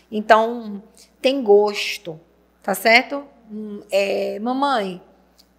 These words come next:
meu mercúrio tem gosto de peixe." Traduzindo, foi isso aqui que ele falou. E a mãe responde: "Come e calha, ou não tendrás dioxinas de postre." E a mãe responde: "Come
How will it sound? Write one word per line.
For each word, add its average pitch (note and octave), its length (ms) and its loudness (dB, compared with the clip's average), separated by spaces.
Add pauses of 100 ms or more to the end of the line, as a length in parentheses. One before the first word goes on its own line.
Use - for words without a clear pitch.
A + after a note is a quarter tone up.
(100)
meu C#4+ 320 6
mercúrio C#4 680 -2
tem D4+ 260 -6
gosto A#3+ 400 -4
de B3+ 100 -10
peixe." G3 720 0 (880)
Traduzindo, A#3 640 2
foi A#3 180 -6
isso A#3 160 -8
aqui A#3 160 -18
que A#3+ 80 -8
ele A#3+ 140 -10
falou. - 500 -4 (500)
E F4+ 120 2
a G4 100 4
mãe D#4+ 240 -2
responde: B3+ 500 -6 (160)
"Come C4+ 640 0
e E4 120 -10 (120)
calha, G3+ 540 4 (580)
ou C#4+ 160 12
não D#4+ 240 2
tendrás C4 680 -2
dioxinas D4 1080 -2
de D#4+ 140 4
postre." - 840 -2 (1500)
E B3+ 160 4
a B3 80 10
mãe A#3+ 240 -2
responde: C#4 440 -8
"Come D4 680 -4